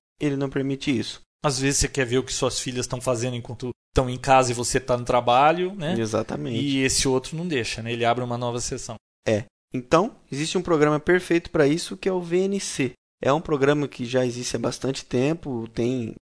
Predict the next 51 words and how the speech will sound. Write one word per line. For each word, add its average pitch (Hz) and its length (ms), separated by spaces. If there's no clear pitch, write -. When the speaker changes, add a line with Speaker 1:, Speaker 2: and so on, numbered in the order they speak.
Speaker 1:
pra 104 120
todas 117 280
as 110 60
plataformas, 120 680
não 123 220
tenho 123 140
certeza 113 380
pra 110 140
Mac, 120 320
mas 113 240
pra 117 180
Linux 123 440
e 110 120
pra 107 580
Windows 117 420
existe. 123 520
Na 160 140
verdade, 175 460
é - 120
uma 135 120
tecnologia, 151 760
né? 120 140
O 120 60
V 113 80
N 113 140
C - 160
é 127 40
um 131 80
programa 113 440
que - 140
começou 143 640
e 139 100
como 151 240
ele 139 120
é 120 60
open 120 280
source, 170 460
muita 143 520
gente 131 340
já 147 80
modificou. 156 640
Existem 110 400
o 110 40
Tight 113 380
V 120 60
N 156 140
C, 143 260
Ultra 123 380
V 113 140
N 131 120
C, 131 420